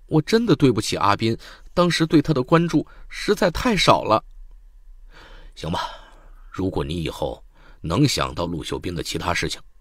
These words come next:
马上通知我。”江笑峰把一张名片放在桌子上。“哎，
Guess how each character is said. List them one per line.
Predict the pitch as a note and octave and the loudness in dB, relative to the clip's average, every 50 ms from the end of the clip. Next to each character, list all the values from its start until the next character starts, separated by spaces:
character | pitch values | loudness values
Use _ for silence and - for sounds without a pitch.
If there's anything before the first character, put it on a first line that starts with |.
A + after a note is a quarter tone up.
| _ | _
马 | - - - C2 - - | -2 0 0 0 2 2
上 | - E3 B2+ E2+ | 2 2 2 2
通 | - - E2+ D#2 | -4 -8 -8 -8
知 | D2+ D#2 | -6 -6
我。” | D2 - - - - - - - - - - - - _ - - - - - - - - - - - - - - - - - - | -6 -6 -8 -12 -18 -20 -20 -20 -20 -20 -20 -20 -20 _ -20 -20 -20 -20 -20 -20 -20 -20 -20 -20 -20 -20 -20 -20 -20 -20 -12 2
江 | - D3 D#3 D#3+ | 4 6 6 8
笑 | - D3+ C3 A#2+ | 8 8 8 8
峰 | - D3 D3+ C#3+ | 6 4 2 2
把 | A#2 G#2 G2 A#2 | 4 4 4 4
一 | B2+ | 4
张 | A2 C3+ C3+ B2+ | 4 2 2 2
名 | A2 A2 C#3+ D#3+ | 2 2 4 4
片 | D#3+ D#3+ D3 - - - - - | 4 4 2 0 0 -6 -18 -20
放 | _ - - F2+ D#2 | _ -2 -2 -2 0
在 | D2 C2+ - | -2 -6 -6
桌 | - F#2 F2 E2 | -4 -4 -4 -4
子 | D2 - | -4 -6
上。 | - - - - - - - - - - - - - - - - - | -12 -14 -14 -16 -20 -20 -20 -20 -20 -20 -20 -20 -20 -20 -20 -12 -6
“哎， | F2+ F2 - | -6 -6 -6